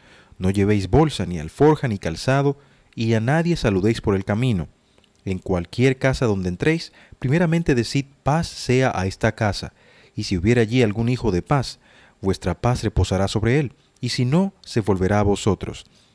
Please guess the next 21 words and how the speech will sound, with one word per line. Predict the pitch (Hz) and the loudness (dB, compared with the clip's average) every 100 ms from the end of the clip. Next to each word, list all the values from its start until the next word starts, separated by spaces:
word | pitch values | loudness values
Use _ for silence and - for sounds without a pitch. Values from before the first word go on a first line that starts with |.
| - 113 | -14 -12
Y | |
posad | - 92 - 123 131 | -4 -4 0 0 0
en | 120 98 | -4 -4
aquella | - 113 107 | -2 -2 0
misma | 123 - 95 | -2 -4 -2
casa, | 127 127 120 - - _ | -2 -2 -4 -8 -20 _
comiendo | 127 117 135 175 175 165 | 0 2 0 0 0 2
y | |
bebiendo | 123 104 131 139 139 113 | 2 2 0 0 0 0
lo | 95 | 0
que | 90 | -2
os | 85 | -2
den. | 107 92 82 _ _ _ _ _ | 0 0 -2 _ _ _ _ _
Porque | 98 - 87 | -2 0 0
el | |
obrero | 87 107 120 113 | 2 4 4 2
es | - | 2
digno | 143 151 139 | 0 2 2
de | 107 | 0
su | 101 | -2
salario, | - 95 139 156 | -2 0 2 0